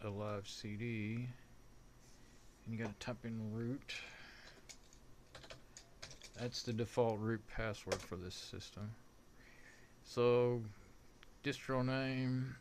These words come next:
<clears throat> see if I can get up there. Distro name, and, uh, based on core, and then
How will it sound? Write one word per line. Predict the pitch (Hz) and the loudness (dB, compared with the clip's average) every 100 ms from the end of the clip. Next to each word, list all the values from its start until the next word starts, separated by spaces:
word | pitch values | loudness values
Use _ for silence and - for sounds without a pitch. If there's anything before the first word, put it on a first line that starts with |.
| - | -10
<clears throat> | - | 2
see | 190 208 120 123 107 | 8 8 8 6 0
if | |
I | 110 | 0
can | 107 | -2
get | 104 | -2
up | 104 - | -2 -6
there. | 98 104 104 107 - - - - - - - - - - - - - - - - - - - - - - - - - - - - - - - - - - - - - - - - - - - | -8 -6 -6 -8 -14 -18 -18 -18 -12 -12 -12 -16 -16 -16 -16 -16 -16 -16 -16 -16 -16 -16 -16 -16 -18 -16 -16 -16 -16 -12 -12 -10 -16 -18 -18 -16 -16 -16 -18 -18 -18 -16 -16 -16 -6 -6 -2
Distro | 131 127 - 131 127 | -2 -2 0 2 4
name, | 120 120 113 113 117 117 98 | 4 4 4 2 0 -2 -2
and, | 101 95 90 87 90 | -2 -2 -4 -4 -6
uh, | 82 90 - - - - - - - - - - - - | -6 -6 -8 -14 -18 -18 -18 -18 -18 -18 -18 -18 -16 -6
based | 120 127 135 | -4 -2 -2
on | 127 131 | 0 0
core, | 127 123 120 113 113 113 117 107 | 0 0 0 -2 -4 -4 -4 -2
and | 110 110 | -2 0
then | 107 104 107 107 | 0 -2 -2 -4